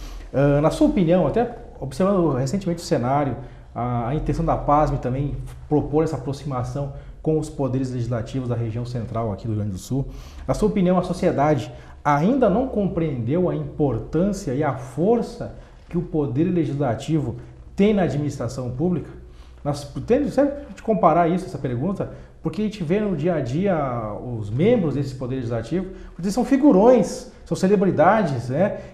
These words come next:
E você vê poucos cidadãos, poucos profissionais, né? Cidadãos comuns, profissionais, empreendedores lá do dia a dia, ocupando,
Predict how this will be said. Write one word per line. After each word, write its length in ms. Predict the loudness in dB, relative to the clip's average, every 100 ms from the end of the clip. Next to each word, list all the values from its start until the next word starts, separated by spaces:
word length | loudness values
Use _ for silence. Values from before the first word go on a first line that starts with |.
| -2
E 60 |
você 240 | 0 2 2
vê 100 | 2
poucos 380 | 4 4 4 -2
cidadãos, 760 | 2 2 4 4 6 4 0 -2
poucos 240 | -4 -2
profissionais, 1000 | -4 -6 -2 0 0 0 0 -2 -4 -4
né? 80 | -4
Cidadãos 260 | -2 -2 -2
comuns, 440 | -4 -2 -2 -2
profissionais, 760 | -6 -6 -6 -4 -2 -4 -6 -12 -12 -4
empreendedores 640 | 0 2 4 4 4 4
lá 80 | 2
do 100 | 0
dia 180 | 0 0
a 20 |
dia, 260 | 0 -2 -4 -8 -8 -4
ocupando, 840 | -2 -2 2 4 4 4 0